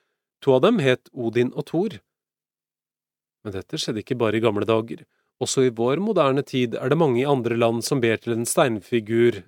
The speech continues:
eller et tre. I de ti bud sier Gud at vi ikke skal tro på andre enn ham.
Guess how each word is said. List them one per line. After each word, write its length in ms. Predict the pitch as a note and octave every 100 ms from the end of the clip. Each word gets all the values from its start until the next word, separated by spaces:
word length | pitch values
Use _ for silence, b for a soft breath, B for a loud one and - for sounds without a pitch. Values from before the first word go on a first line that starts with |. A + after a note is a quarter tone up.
| _
eller 240 | A#2 A2
et 120 | A2+ -
tre. 160 | G#2+ - _ _ _ _ _ _ _ _ _ _ _ _ _ _ _ _ _ _ _ _ _ _ _ _ _ _ _ _ _ _ _
I 80 | D3+
de 100 | F#3+
ti 140 | - F3+
bud 320 | D3 F3 D3
sier 320 | - D3+ D3
Gud 280 | A#2+ B2 B2+
at 100 | D3+ B2+
vi 100 | -
ikke 240 | - A2+
skal 200 | - D3
tro 180 | - G#2
på 160 | - E3+
andre 240 | A#2 A#2
enn 80 | D3+
ham. 240 | D#3+ E3+